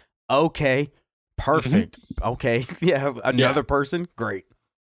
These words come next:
Speaker 2: Then that's another, and I don't know if he'll ever contend, but that's another serious, serious test for these,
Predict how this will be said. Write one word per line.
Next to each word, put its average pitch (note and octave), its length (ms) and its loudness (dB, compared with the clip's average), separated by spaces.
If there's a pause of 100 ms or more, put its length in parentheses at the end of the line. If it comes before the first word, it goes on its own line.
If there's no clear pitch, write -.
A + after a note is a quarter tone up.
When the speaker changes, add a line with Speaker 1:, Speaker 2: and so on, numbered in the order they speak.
Speaker 2:
Then C#3 140 6
that's C#3+ 260 6
another, C3 500 6
and C3 220 0
I B2+ 60 2
don't C3 160 4
know C3 140 6
if A2+ 60 -2
he'll C3 180 6
ever B2+ 180 0
contend, C3 480 2
but A2+ 80 0
that's C3 220 2
another A#2 360 2 (200)
serious, C#3 760 4
serious A2+ 480 -2
test A2 320 -2
for A#2 140 -4
these, G#2 180 -4